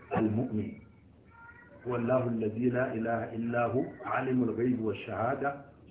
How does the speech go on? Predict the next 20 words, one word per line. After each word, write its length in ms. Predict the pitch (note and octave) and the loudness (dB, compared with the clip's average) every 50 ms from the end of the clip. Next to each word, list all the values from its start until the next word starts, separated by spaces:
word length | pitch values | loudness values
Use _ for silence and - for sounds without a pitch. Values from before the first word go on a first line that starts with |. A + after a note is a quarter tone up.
| - | -4
هو 100 | B2+ - | -2 -2
الرحمن 640 | A#2+ G2+ G2+ G2 F2+ - A#2 A#2 B2 B2+ B2+ B2+ B2 | 0 -2 -2 -4 -6 -4 -2 -2 0 2 4 4 4
الرحيم 480 | A2 G2+ G#2 F#2+ - A#2 B2 C#3+ D#3+ E3+ E3 - - - - - - - | 2 2 -2 -4 -4 -2 0 0 2 0 0 -4 -10 -18 -20 -20 -10 -2
هو 120 | B2 B2+ B2+ | 0 0 2
الله 380 | A#2+ A#2 A#2+ B2 C3 B2+ B2 | 2 2 2 2 2 2 0
الذي 420 | B2 A#2 A2 G#2+ G2+ G#2+ A2 A#2+ B2 | 0 0 0 0 0 0 0 0 0
لا 260 | A#2 A#2 B2 C3 - | 0 0 0 0 -2
إله 300 | - A2+ A2+ A#2 A#2+ A2+ A#2 - - | -2 -2 0 0 0 -2 -4 -6 -6
إلا 260 | A#2 A#2 A#2+ A#2+ A#2+ B2 A#2 | -4 -4 0 0 0 0 0
هو 200 | B2+ B2+ B2+ A#2+ | 0 0 0 0
الملك 500 | A2+ A2 G#2+ G#2 G#2+ G#2+ A#2 C#3 C3 - | 0 0 0 0 0 2 2 2 0 2
القدوس 680 | - B2+ A#2 A2+ - - G#2 G#2+ - G#2+ A#2+ C3+ B2+ - - | 0 0 0 0 -2 -6 -8 -8 -6 -2 -2 0 0 -2 -4
السلام 720 | B2+ A2+ - - - A2 G#2 A2 A#2 G#2+ C#3 C#3 C#3 C3+ C3+ B2 | -6 -6 -8 -10 -8 -6 -4 -2 -2 -2 -2 -2 -2 -2 0 0
المؤمن." 640 | A2+ G#2+ G#2 G#2 G#2+ A2 - - - A2 G2 E2+ - - - - - - - - - - - - - - - | 0 0 0 -2 -2 -4 -4 -6 -8 -8 -8 -8 -10 -14 -20 -20 -20 -20 -20 -20 -20 -20 -20 -20 -20 -14 -8
Hakan 320 | - - - C3+ C3+ B2+ | -6 -4 -2 0 -2 0
an 100 | C#3 D3+ D3+ | 0 -2 0
sa 140 | E3 D3+ C#3+ | 0 0 0
mutum 280 | C#3 C3 B2 C#3+ D#3 - - | 0 0 0 -2 -2 -2 -2
Abdul 480 | - - - - - - - - B2 A#2 | -2 -2 -2 -2 -4 -10 -8 -2 0 0
Mu'min, 640 | A2 A2 B2+ E3 F3+ - F3+ F#3 G3+ G3 E3 B2 | 2 2 0 -2 -2 -4 -2 0 0 0 -2 -4